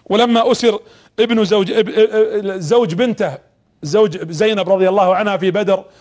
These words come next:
وقال: "المسلمون يفدي من أسر، يعطينا الفدية". فأرسلت زينب، لفت حاجة وأرسلتها للنبي عليه الصلاة والسلام، هي كانت في مكة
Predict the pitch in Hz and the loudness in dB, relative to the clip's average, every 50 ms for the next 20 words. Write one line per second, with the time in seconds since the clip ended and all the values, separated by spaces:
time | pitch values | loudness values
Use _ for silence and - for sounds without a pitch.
0 | _ _ _ _ _ _ _ - 165 185 196 214 214 208 - - 220 247 254 254 | _ _ _ _ _ _ _ 0 0 2 2 2 0 0 0 0 0 2 2 2
1 | 247 240 226 226 254 233 - 240 233 240 240 254 254 240 240 233 - 240 247 196 | 2 0 2 0 0 -2 0 -2 -2 0 0 0 0 0 0 0 0 0 -2 -2
2 | 165 160 208 196 170 180 208 220 226 254 262 233 - 262 254 - - - - 160 | -2 -6 -6 -4 -2 -2 -2 -2 0 0 0 0 2 0 0 0 -4 -8 -4 -4
3 | 165 - 240 240 233 233 220 180 240 233 175 170 139 117 - _ _ _ _ _ | -4 0 0 0 0 0 0 0 0 0 0 -2 -4 -4 -8 _ _ _ _ _
4 | _ _ _ _ _ _ _ _ _ _ _ _ - - 254 302 302 240 - 262 | _ _ _ _ _ _ _ _ _ _ _ _ -2 0 2 2 2 2 2 2
5 | 254 247 180 160 190 269 254 233 214 240 247 - - - _ _ _ _ _ - | 2 2 0 2 0 2 2 2 0 0 -2 -2 -4 -18 _ _ _ _ _ 0
6 | 254 262 - - - 214 - - 202 254 262 226 254 240 247 247 233 - - 240 | 0 0 0 0 -4 -4 -2 -2 -2 -2 0 2 2 2 2 0 0 0 -2 -2
7 | 254 247 - 220 220 220 214 214 214 208 226 196 202 220 226 190 208 202 - - | -2 0 0 0 0 0 0 0 0 0 0 0 2 0 0 0 -2 -4 -2 0
8 | 214 196 160 - - - - - 214 220 - 262 269 262 208 156 226 247 247 233 | 0 0 0 -2 -6 -16 -4 -2 -2 0 2 0 0 0 -2 -2 -2 0 0 -2
9 | 220 - - 135 | -4 -4 -10 -10